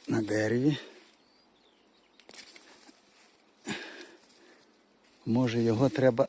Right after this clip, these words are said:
знімати в фазі технічної зрілості, а потім давати за-, дозарювати. Це все новинка для мене, бо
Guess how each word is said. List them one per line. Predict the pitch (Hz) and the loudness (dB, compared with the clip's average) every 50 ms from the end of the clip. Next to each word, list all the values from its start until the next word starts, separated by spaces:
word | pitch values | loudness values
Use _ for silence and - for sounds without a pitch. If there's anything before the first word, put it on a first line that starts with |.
| - - | -2 -4
знімати | 117 101 117 127 123 123 127 131 131 120 - 120 | -6 -2 2 2 4 6 6 4 4 2 0 -2
в | 107 | -4
фазі | - - 139 123 110 - 120 | 0 2 2 2 2 0 -4
технічної | - - 110 - - 165 147 131 - - 143 139 143 135 | -8 -8 -8 -2 4 4 4 4 6 4 4 4 4 4
зрілості, | 120 135 135 143 143 139 135 - - - 147 | 4 4 4 6 6 6 4 2 2 2 2
а | 135 | 2
потім | - - 143 135 - 143 139 | 4 4 2 2 4 4 4
давати | 127 147 131 139 143 131 - - 131 | 6 6 6 6 6 6 4 2 2
за-, | 120 131 131 - - | 2 0 -2 0 2
дозарювати. | 143 131 120 127 139 139 131 135 131 127 127 120 - - 139 113 - - - - - - - - - - - - | 2 4 4 4 4 6 6 4 4 2 0 0 -2 -2 -2 -2 -4 -8 -18 -20 -20 -20 -20 -20 -20 -20 -12 -8
Це | - - 139 143 | 0 2 4 4
все | 131 117 - - - 139 135 135 117 - - - - - - | 4 2 -2 2 4 4 4 4 2 -2 -8 -16 -16 -8 -2
новинка | 120 117 131 127 120 135 127 117 - - 107 | 0 2 4 6 6 6 6 6 4 2 0
для | 95 101 107 101 | 0 0 2 2
мене, | 107 120 131 139 147 147 139 | 4 4 4 4 4 2 2
бо | 127 120 117 117 110 | 2 2 2 2 0